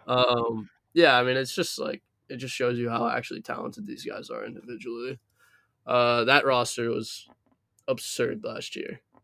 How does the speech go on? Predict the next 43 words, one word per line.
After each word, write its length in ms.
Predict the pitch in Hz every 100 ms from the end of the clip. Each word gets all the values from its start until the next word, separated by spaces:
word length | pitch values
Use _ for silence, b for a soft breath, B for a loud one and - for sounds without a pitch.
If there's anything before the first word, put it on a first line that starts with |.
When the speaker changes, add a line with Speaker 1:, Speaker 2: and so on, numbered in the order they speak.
| _ _ _
Speaker 2:
So 260 | - 127 127
Speaker 1:
Yeah. 240 | 127 110 - _ _ _ _ -
Speaker 2:
it's, 160 | - -
it's, 580 | 127 117 - - - _ -
yeah. 280 | - - 170 _ _ -
They, 300 | 139 127 - -
I, 320 | 64 85 76 120
I 20 |
don't 140 | 143
know. 140 | 135 139
If 80 |
they 100 | 135
stayed 220 | 127 135 120
together, 320 | 123 117 120
I 40 |
don't 140 | 120 117
know 100 | 113
what 120 | 113
this 180 | 123 117
year 80 |
would 140 | 117 110
be. 240 | 120 117 _ _ B B B B 143
It 40 |
was, 240 | 147 117 -
<laughs> 200 | 113 -
it's 240 | 147 -
odd, 460 | 127 135 127 117 - -
man. 300 | 123 123 123 b b b b -
Um, 680 | 127 123 123 120 117 113 - _ _ _ _ _ _ _ -
yeah, 280 | 123 147 120
I 60 |
think 160 | 127 147
that, 220 | 160 123 -
I 120 | 123
think 140 | 190 392
that 100 | 139
about 240 | 131 123
wraps 280 | 117 123 -
it 80 | 123
up, 180 | 120
though. 180 | - 127
We've 180 | 131 -
covered 380 | 143 117 110